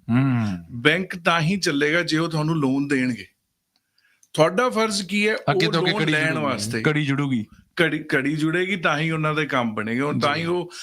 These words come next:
Speaker 2: ਆਪਣੇ ਸ-, ਅਹ, ਜਿਹੜੇ ਉਹਨਾਂ ਦੇ ਵਰਕਰਸ ਨੇ, ਉਹਨਾਂ ਨੂੰ, ਅਹ, ਤਨਖਾਹ ਦੇ ਸਕਣਗੇ।
Speaker 1: ਹਾਂਜੀ।
Speaker 2: ਤੁਹਾਡਾ, ਤੁਹਾਡੀ ਰਿਸਪੌਂਸਿਬਿਲਟੀ ਕੀ ਹੈ? ਤੁਹਾਡੀ ਰਿਸਪੌਂਸਿਬਿਲਟੀ ਇਹ ਹੈ ਕਿ ਜੇ ਬੈਂਕ ਕਹਿੰਦਾ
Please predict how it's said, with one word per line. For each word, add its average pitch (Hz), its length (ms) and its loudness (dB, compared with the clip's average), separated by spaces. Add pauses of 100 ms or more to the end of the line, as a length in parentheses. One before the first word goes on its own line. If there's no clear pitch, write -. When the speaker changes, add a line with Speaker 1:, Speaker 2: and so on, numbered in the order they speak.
(160)
Speaker 2:
ਆਪਣੇ 170 340 0
ਸ-, - 180 -6
ਅਹ, 139 380 0
ਜਿਹੜੇ 139 320 -2
ਉਹਨਾਂ 151 280 -2
ਦੇ 151 200 0
ਵਰਕਰਸ 135 440 -2
ਨੇ, 151 80 0
ਉਹਨਾਂ 147 200 -2
ਨੂੰ, 170 220 -4
ਅਹ, 135 520 -4
ਤਨਖਾਹ 131 420 -2
ਦੇ 123 140 -2
ਸਕਣਗੇ। - 380 -12 (200)
Speaker 1:
ਹਾਂਜੀ। 110 320 0 (140)
Speaker 2:
ਤੁਹਾਡਾ, 175 420 0
ਤੁਹਾਡੀ 190 360 -2
ਰਿਸਪੌਂਸਿਬਿਲਟੀ 135 800 -4
ਕੀ 120 200 -10
ਹੈ? - 80 -12
ਤੁਹਾਡੀ 185 340 2
ਰਿਸਪੌਂਸਿਬਿਲਟੀ 165 920 -2
ਇਹ 160 240 0
ਹੈ 135 260 -2
ਕਿ 165 180 -8
ਜੇ 170 160 0
ਬੈਂਕ 156 420 -2
ਕਹਿੰਦਾ 131 440 -4